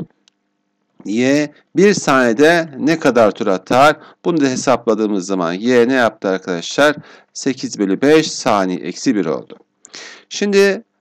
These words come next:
formülümüz neydi arkadaşlar? Formülümüzü tekrar şuraya yazalım. İki pi f. Çünkü frekansını hesapladık. O zaman V x'i hesaplarsak iki pi çarpı frekansımız kaç? Burada kaç bulduk? Üç bölü iki.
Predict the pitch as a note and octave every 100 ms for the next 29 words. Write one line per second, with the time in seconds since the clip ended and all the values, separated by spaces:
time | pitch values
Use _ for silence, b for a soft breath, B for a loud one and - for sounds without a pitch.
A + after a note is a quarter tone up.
0 | _ F#3+ F#3+ F#3+ G3 F#3 G3 E3 D3+ C#3+
1 | C#3+ D3+ D#3+ E3+ D3+ C#3 F3 D#3+ D3+ C3+
2 | D3 C#3+ C3+ B2 C#3 E3 - B B _
3 | E3 D#3+ F3+ - F#3 E3+ B2+ F2+ - E3+
4 | D#3+ D#3+ D#3+ D#3 D#3 D3 D3+ B2 - A2
5 | - - D#3 B2+ B2 D3 D#3 D#3 b b
6 | - E3+ D#3+ D3 C#3 - C#3+ C3 D3 A#2
7 | - B2+ G#2+ - - C2+ _ - - D#3+
8 | D#3+ D3 C3+ B2+ - A#2 G2+ F#2 - C3
9 | D#3 D#3 B B - E3 D#3 D#3 C3 A2+
10 | A#2 G#2+ - - D#3+ F3 E3+ - - C3
11 | C3 D3 C#3 - G#2 B2 C#3 _ A#2 A2
12 | - F#2+ F2+ - D3